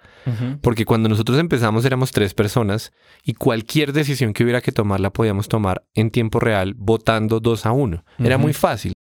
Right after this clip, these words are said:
Speaker 2: Y luego cuando tratamos de contratar a más personas, em, pensábamos que habíamos encontrado una filosofía correcta, ¿no?
Speaker 1: Ujú.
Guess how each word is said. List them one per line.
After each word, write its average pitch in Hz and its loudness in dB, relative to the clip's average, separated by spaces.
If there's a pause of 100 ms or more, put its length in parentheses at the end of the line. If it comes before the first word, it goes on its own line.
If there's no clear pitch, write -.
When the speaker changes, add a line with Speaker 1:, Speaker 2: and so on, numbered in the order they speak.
(240)
Speaker 2:
Y 214 2
luego 175 2
cuando 117 2
tratamos 98 0
de 131 -2
contratar 110 0
a 95 0
más 110 0
personas, 117 -2
em, 90 0 (340)
pensábamos 131 2
que 147 2
habíamos 110 0
encontrado 107 2
una 110 2
filosofía 104 0
correcta, - -2
¿no? 147 2 (100)
Speaker 1:
Ujú. 123 2